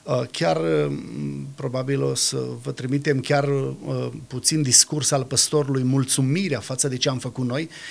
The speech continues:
Ei sunt atâta de pregătiți mentalmente încât, uh, ei nu pot ceda, ei, ei nu pot lăsa oricum lucrurile. Unde se va ajunge, nu știm, însă ei sunt oamenii care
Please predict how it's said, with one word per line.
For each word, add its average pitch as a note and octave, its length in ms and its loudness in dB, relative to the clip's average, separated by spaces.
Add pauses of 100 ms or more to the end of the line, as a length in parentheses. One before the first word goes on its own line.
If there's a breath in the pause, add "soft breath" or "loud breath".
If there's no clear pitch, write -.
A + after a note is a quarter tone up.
(240 loud breath)
Ei C#3+ 160 2
sunt C#3+ 280 4
atâta F3 360 -2
de D#3+ 200 0 (160)
pregătiți C#3+ 960 2
mentalmente B2 1200 0 (420 loud breath)
încât, D#3 600 2
uh, D#3 100 0 (300)
ei D3+ 280 4
nu F#3 140 4
pot - 400 -2
ceda, C3 600 4 (120)
ei, C3 400 -2
ei C#3 120 6
nu F3+ 160 2 (100)
pot D4+ 240 0
lăsa B2+ 420 4
oricum C#3+ 460 2
lucrurile. D#3 600 0 (380 loud breath)
Unde C4 280 2
se - 140 6
va F#3+ 80 4
ajunge, F#3 440 4
nu G3 240 6
știm, A2+ 400 2
însă C#3+ 340 6
ei D#3 580 2 (320 soft breath)
sunt E3+ 460 6 (120)
oamenii D3 340 0
care B2+ 420 -2